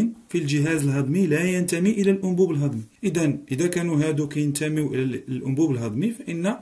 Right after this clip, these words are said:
الأعضاء الأخرين كينتميوا فقط للجهاز الهضمي، ما كينتموش للأنبوب الهضمي. نعم، إذن الأرقام تبقى لنا الغدد اللعابية رقم واحد، وكتبقى لنا الكبد رقم ستة،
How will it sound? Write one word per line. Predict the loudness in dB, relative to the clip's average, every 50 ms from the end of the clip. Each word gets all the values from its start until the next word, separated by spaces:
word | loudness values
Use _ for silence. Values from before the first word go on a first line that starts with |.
| -12 -20 -20 -12
الأعضاء | -4 -2 0 0 0 0 -2
الأخرين | -2 -4 -4 -4 -4 -2 -2 -2 -2 -2 -6 -14 _ _ _ _ -4
كينتميوا | -2 0 0 0 0 0 2 2 2 2 0 -2 -6 -12 -18 -20 -20 -20 _ -10
فقط | -4 -4 -2 -2 -2 -2 -2
للجهاز | -2 0 2 2 2 2 2
الهضمي، | 0 0 0 0 0
ما | -2 -4
كينتموش | -4 -6 -6 -4 -2 0 0 2 0 0 -2
للأنبوب | -4 -4 -4 -2 0 0 0 0
الهضمي. | -2 -4 -6 -6 -6 -8 -8 -10 -10 -6
نعم، | -4 -2 -2 -2 -2 -2
إذن | -2 -2
الأرقام | -2 -2 -4 -8 -10 -8 -6 -4 -4 -4 -4 -6 -10 _ -20 _
تبقى | -8 -6 -4
لنا | -2 0
الغدد | 2 2 2 2 2 2 0
اللعابية | 2 0 0 0 0 -2 -2 0 -2 -2 -2
رقم | -2 -4 -4 -4 -4
واحد، | -4 -6 -4 -2 -2 -2 -2 -6 -14 _ _ -20 -20 -20 -20 -20 -20 -8
وكتبقى | -6 -6 -6 -6 -4 -2 0
لنا | 4 4 4 4
الكبد | 2 0 0 0 0 0 0 -2 -2
رقم | -6 -6 -6 -6 -6
ستة، | -6 -6 -8 -8 -8 -6 -6 -8